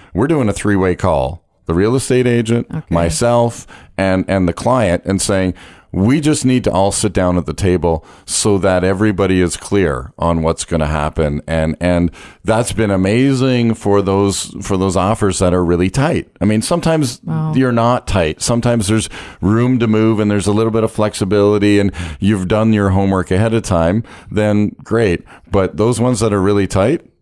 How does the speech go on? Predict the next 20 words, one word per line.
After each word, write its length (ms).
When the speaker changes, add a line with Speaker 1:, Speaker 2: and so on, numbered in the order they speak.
Speaker 1:
we're, 300
we're 140
doing 200
a 60
three-way 380
call 500
and 220
we're 120
making 640
it 140
happen 640
that 320
way 300
so 180
that 160
Speaker 2:
Right. 180
Speaker 1:
everybody 640
knows 400
the 140
risk 520